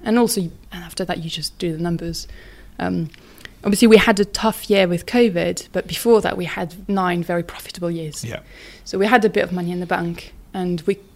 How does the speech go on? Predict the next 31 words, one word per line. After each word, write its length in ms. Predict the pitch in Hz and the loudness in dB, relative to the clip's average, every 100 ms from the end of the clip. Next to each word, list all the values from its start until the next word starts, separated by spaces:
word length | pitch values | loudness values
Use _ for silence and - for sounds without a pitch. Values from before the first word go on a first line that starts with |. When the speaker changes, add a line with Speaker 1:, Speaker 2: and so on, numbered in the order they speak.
| - _ _ | -20 _ _
Speaker 1:
I 120 | 214 196 | 0 2
wanted 260 | 202 - | 0 -2
to 140 | - 196 | -2 -2
use 160 | 185 | 0
that 160 | 190 - | -2 -2
to 100 | 190 | -2
invest 640 | 185 185 165 - - - - _ - | 0 -2 -4 -8 -12 -16 -20 _ -6
in 160 | 190 180 | -2 -2
the 80 | 180 | -2
team. 500 | - 196 180 170 160 - - | -2 -2 0 -2 -4 -14 -12
I 100 | 180 | -6
think 180 | 208 202 | -2 -2
it 100 | 196 | 0
was 220 | 196 185 | 0 2
more, 400 | 202 196 190 185 - - - - - - - | 4 4 2 0 -8 -20 -20 -20 -20 -20 0
we 100 | 233 | 8
knew 300 | 226 226 240 | 10 10 10
we 100 | 233 220 | 10 10
were 80 | |
gonna 200 | 208 202 | 8 4
spend 260 | 196 220 233 | 2 2 6
it, 140 | 320 226 | 4 4
and 160 | 202 | 0
there's 220 | 190 175 | 0 0
a 80 | 185 | 0
good 220 | 165 208 | 2 2
chance 280 | - 208 196 | 2 -2 -2
that 180 | - - | -2 -2
we're 120 | 190 | -2
gonna 400 | 185 180 180 180 - - - - - - - - | -2 -2 -2 -4 -6 -20 -20 -20 -20 -20 -16 0
eat 200 | 226 | 0